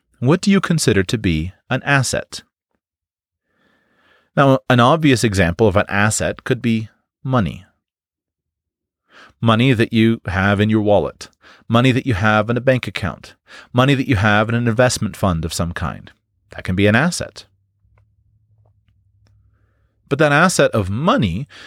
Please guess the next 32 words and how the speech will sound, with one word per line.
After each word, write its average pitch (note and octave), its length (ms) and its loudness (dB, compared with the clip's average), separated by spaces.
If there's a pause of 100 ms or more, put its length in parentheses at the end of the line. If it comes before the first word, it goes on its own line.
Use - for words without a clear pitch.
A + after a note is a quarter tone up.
(140)
could D3 160 0
be D#3 80 2
diversified. C3 760 -4 (240)
For B2 160 -2
example, G#2+ 400 0
you B2+ 120 2
might C3+ 180 0
consider A#2+ 300 -2
your A#2+ 160 0
business B2 640 -2 (120)
to - 100 -4
be A#2 160 4
an G2 80 0
asset F2 420 -4 (340)
because C3 260 2
your C3 80 2
business B2+ 500 0 (140)
prints - 580 -4
money F2+ 300 -2
for F2 240 -6
you. C#2+ 180 -8
It - 120 -14
creates E3 680 -2
money. F#2 420 -6 (880)
Your D3+ 120 2
career E3 640 0 (120)
is A#2+ 160 2
an A2+ 160 -4
asset A#2 560 -2 (300)
because C3 260 0
that C3+ 160 0
career C3+ 480 0